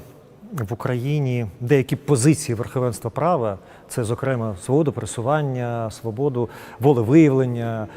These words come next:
а, свободу отримання інформації, так, повної інформації. Чи вбачаєте ви в цьому небезпеку для країни зараз і по завершенню війни?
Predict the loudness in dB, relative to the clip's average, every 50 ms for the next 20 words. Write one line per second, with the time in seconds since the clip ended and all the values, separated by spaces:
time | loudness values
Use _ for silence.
0 | -18 -20 -12 -6 -4 -2 -2 -2 -4 -6 -6 -8 -8 -4 2 2 2 2 2 0
1 | 0 0 0 -2 -2 -2 0 0 0 -2 -2 -2 -2 -2 -2 -2 -4 -4 -4 -4
2 | -4 -2 -2 -4 -4 -4 -8 -8 -4 -4 -4 -4 -4 -2 -2 -2 0 -2 -4 -4
3 | -6 -6 -8 -8 -10 -8 -6 -8 -8 -10 -10 -14 -16 -16 -16 -18 -20 -20 -20 -20
4 | _ _ -2 -2 2 2 0 2 2 2 2 0 0 -2 -4 -4 -4 -6 -8 -4
5 | -2 -2 -2 0 0 -2 -2 -4 -10 -18 -20 -20 -20 -20 -20 -20 -8 _ 2 2
6 | 4 4 4 2 0 0 -2 -2 -2 -2 0 -2 -2 -2 -2 -8 -16 -14 -10 -4
7 | -2 -2 -2 -2 -2 -2 -2 -2 -4 -4 -2 -2 0 0 0 0 -2 -4 -12 -8
8 | -4 -2 0 0 -2 -2 -4 -10 -20 -20 -6 -4 -2 0 0 -2 -2 -4 -8 -10
9 | -10 -10 -8 -8 -8 -10 -10 -12